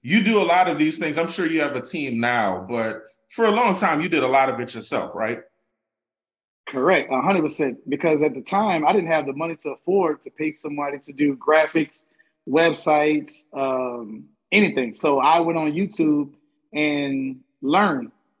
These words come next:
Speaker 2: how
Speaker 1: Yeah.
Speaker 2: to, how to do artwork, how to do graphics, how to build websites.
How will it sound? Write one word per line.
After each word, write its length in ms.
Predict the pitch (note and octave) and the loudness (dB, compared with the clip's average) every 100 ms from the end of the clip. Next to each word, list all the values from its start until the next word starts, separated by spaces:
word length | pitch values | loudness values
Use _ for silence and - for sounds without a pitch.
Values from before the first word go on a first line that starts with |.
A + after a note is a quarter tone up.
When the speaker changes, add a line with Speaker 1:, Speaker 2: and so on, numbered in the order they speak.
| _ _ _ | _ _ _
Speaker 2:
how 140 | D#3 D3+ | 0 2
Speaker 1:
Yeah. 80 | C#3 | 2
Speaker 2:
to, 240 | C3+ B2+ - | -2 -6 -4
how 120 | D#3+ | -2
to 80 | D#3 | 0
do 160 | D3+ | -2
artwork, 460 | D3+ D3+ C#3 C3+ B2+ | 2 0 0 -6 -6
how 80 | C#3+ | -4
to 60 | C#3+ | -2
do 120 | D3 | -4
graphics, 480 | C3 D3+ C#3+ - - | 0 0 -2 -6 -6
how 100 | C#3+ | -6
to 60 | |
build 300 | C3+ D3 D#3 | -2 0 2
websites. 680 | C#3 D3+ C#3+ C3+ A#2+ G#2 - | 2 0 0 -6 -6 -8 -14